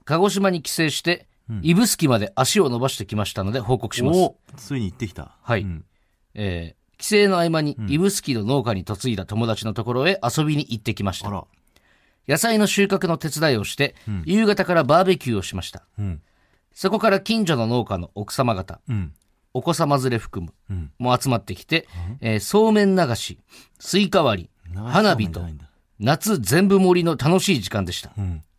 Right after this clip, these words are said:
Speaker 1: 夜が更けてきて、
Speaker 2: あら。
Speaker 1: 子供たちが帰った後、
Speaker 2: うん。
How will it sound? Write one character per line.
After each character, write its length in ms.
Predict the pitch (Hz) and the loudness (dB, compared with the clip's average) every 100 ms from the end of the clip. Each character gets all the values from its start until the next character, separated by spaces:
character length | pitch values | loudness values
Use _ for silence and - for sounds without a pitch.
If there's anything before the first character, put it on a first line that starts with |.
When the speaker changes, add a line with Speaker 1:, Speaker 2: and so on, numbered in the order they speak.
| _ _ _ _ _ - | _ _ _ _ _ -10
Speaker 1:
夜 240 | 87 196 | 0 2
が 160 | 214 139 | 4 2
更 80 | - | 0
け 120 | 147 | -2
て 80 | 117 | -2
き 80 | - | -8
て、 180 | 82 _ _ _ 85 | -12 _ _ _ -10
Speaker 2:
あ 60 | |
ら。 180 | 90 73 _ - | -8 -8 _ -2
Speaker 1:
子 160 | 139 | 2
供 220 | 196 233 | 4 2
た 100 | 190 | 2
ち 120 | - 131 | 0 -2
が 100 | 104 | -2
帰 160 | - | 0
っ 80 | 139 | 0
た 160 | - 104 | 0 -4
後、 220 | - - | -4 -6
Speaker 2:
う 40 | 117 | -2
ん。 240 | 104 | -2